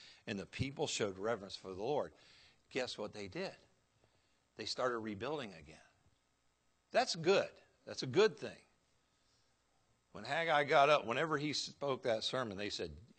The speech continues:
"You're right." So they obeyed. Now, verse thirteen is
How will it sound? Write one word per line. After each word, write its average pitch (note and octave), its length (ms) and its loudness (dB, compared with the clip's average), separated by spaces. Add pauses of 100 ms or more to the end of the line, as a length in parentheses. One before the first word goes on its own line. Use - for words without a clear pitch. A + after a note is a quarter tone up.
(460)
"You're G2+ 160 -4
right." D2+ 320 -12 (960)
So E3 220 6
they C3+ 160 6
obeyed. E3+ 520 -2 (1120)
Now, C#3 280 6
verse D3 300 6
thirteen E3 580 4
is C#3 260 2